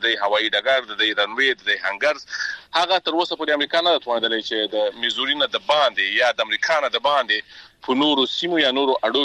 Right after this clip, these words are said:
کې دې په هغه ډول په تخنیکي لحاظ هغه امکانات ولري چې دغه الوتکې دې هلته وکولی شي چې هم، آه، آه، ناستې وکړي او هم دې هملته ووسي او هم دې د همغه ځای په هوا سي.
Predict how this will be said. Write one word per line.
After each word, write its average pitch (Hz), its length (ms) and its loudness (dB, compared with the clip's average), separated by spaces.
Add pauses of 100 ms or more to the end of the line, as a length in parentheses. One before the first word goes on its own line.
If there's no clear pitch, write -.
کې 127 120 -2
دې 113 80 -2 (100)
په 113 80 2 (200)
هغه 139 240 2 (160)
ډول 165 300 4
په - 100 -12
تخنیکي - 360 -6
لحاظ 107 300 0 (340)
هغه 135 180 2
امکانات 131 420 -2
ولري 139 300 2
چې - 180 -8
دغه 123 140 2 (240)
الوتکې 110 400 -4
دې 110 80 0 (300)
هلته 117 280 2
وکولی 117 380 2
شي 107 140 -8
چې - 200 -6
هم، 107 180 -2 (440)
آه، 107 340 4 (140)
آه، 101 300 2 (160)
ناستې 170 440 0
وکړي 160 280 0 (160)
او 107 160 0
هم 117 220 -2
دې 113 100 0 (140)
هملته 107 400 0
ووسي 147 680 2
او 127 60 2
هم 120 140 -2
دې 117 120 0
د 117 40 -2
همغه 113 240 2
ځای 107 240 -2
په 104 60 2
هوا 101 280 2
سي. - 180 -16